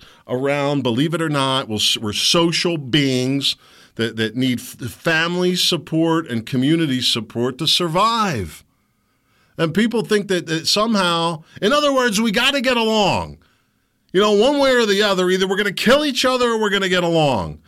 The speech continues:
I, I think that there's, there's so many stories I could tell you lately. I've been telling you how I, I, I've been just a little, uh, you know, just had it with politics. I've been, I'll tell you the truth. I wanted to discuss this too.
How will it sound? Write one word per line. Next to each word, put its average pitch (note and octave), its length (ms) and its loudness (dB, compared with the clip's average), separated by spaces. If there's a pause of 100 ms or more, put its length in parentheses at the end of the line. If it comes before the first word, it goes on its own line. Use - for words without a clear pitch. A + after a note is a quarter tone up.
(200)
I, E3+ 180 -4
I G#3 40 0
think B3 160 -2
that A#3 160 -2
there's, F#3 260 -2
there's G3+ 320 -4
so D4 160 0
many C#4+ 180 0
stories G3 420 0
I E3 80 0
could E3 200 -6
tell E3+ 180 0
you D#3 120 2
lately. C#3+ 280 0
I've A#2 120 -2
been B2+ 120 -6
telling F#3 300 -2
you D3 100 -2
how B2+ 200 0
I, A#2 280 -4
I, G#2+ 200 -6
I've G#2 100 -8
been G#2+ 160 -4
just B2+ 260 -4
a A2+ 60 -6
little, B2 360 -6 (360)
uh, F2+ 360 -16
you F#2+ 140 -14
know, F#2 220 -16 (120)
just G#2 200 -12
had D#3 320 -2
it E3 100 -6
with D#3+ 200 -6
politics. C3 840 -4
I've D3+ 160 -4
been, D#3 440 -4
I'll D3 120 -6
tell G3+ 200 -6
you G3 120 -2
the E3 120 -4
truth. D3 500 -4
I A2+ 100 -8
wanted C3+ 300 -6
to B2+ 80 -6
discuss A#2+ 520 -4
this A2 240 -6
too. A2+ 320 -6